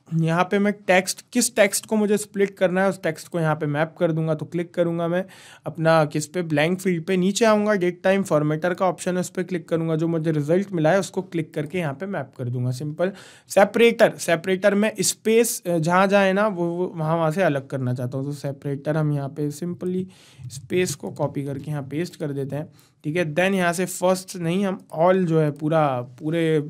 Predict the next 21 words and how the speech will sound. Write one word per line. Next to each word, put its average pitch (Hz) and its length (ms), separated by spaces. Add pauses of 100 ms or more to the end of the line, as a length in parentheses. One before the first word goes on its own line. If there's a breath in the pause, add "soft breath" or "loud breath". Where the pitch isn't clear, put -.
(140)
वर्ड 151 400
के 170 100
अंदर 143 280
जो 139 120
है 143 120
सेपरेटर 139 460
लगाना 139 340
चाहते 135 260
हैं। 151 80
Then 160 240
save 165 180
and 156 140
send 160 180
test 151 280
request 131 200
पे - 140
क्लिक 131 240
कर 139 120
सकते 135 300
हैं, 127 100 (440 loud breath)
ओके, 202 200